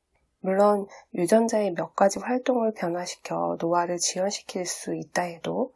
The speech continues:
반드시 부작용은 발생하기 때문에 아직 요원한 일이긴 합니다. 책에서는 또한 암세포의 증식이나 성별 결정에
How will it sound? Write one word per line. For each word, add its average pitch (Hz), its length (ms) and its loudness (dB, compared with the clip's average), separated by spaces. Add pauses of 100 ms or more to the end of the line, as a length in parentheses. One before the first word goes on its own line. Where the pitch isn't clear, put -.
(320)
반드시 175 420 -2
부작용은 180 540 0
발생하기 196 560 -4
때문에 170 500 -6 (300)
아직 170 480 -8
요원한 170 440 -2
일이긴 175 380 -2
합니다. 196 560 -8 (720)
책에서는 285 600 8
또한 202 460 6
암세포의 190 600 0
증식이나 170 680 -2
성별 226 400 2
결정에 175 460 -2